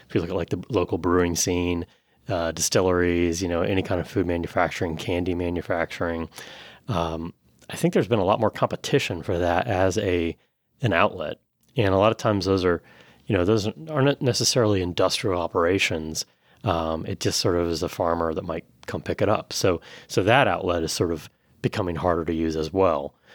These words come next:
So I think there's also sort of a, a little bit of scarcity that, that drives, like, well,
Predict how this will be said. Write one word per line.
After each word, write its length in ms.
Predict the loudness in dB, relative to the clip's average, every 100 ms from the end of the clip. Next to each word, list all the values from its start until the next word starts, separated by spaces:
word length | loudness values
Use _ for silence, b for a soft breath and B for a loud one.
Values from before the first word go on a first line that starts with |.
| b
So 140 | -2
I 40 |
think 180 | 0 2
there's 180 | 2 4
also 280 | 2 2 -2
sort 260 | 0 0
of 140 | 0 0
a, 280 | 0 0 -4 _ B B B B
a 40 | -4
little 160 | 0 2
bit 100 | 2
of 80 |
scarcity 580 | 0 2 2 4 0 -2
that, 180 | -4 -6 -4
that 180 | -4 -2
drives, 480 | 2 2 2 0 -2
like, 140 | -2
well, 320 | 2 2 0